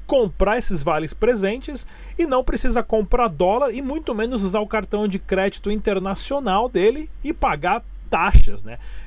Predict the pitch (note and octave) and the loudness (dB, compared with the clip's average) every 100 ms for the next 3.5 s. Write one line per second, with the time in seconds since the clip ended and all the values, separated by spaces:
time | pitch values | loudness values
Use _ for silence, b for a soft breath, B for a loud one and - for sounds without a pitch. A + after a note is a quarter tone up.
0 | B C3+ - A3+ A#3 A3 A#3+ G#3+ F3+ - | B 2 4 4 2 0 0 0 0 2
1 | A3+ C4+ C4+ - G#3 G3 E3+ B2+ C3 B2 | 2 2 -4 4 6 6 2 -2 -4 -6
2 | A#2 C3+ B2 A#2 B2+ D#3 D#3+ - E3+ F#3 | -2 0 0 -2 -2 -2 0 0 -2 -6
3 | - E3 E3+ F#3+ F#3 | -4 -2 0 0 -2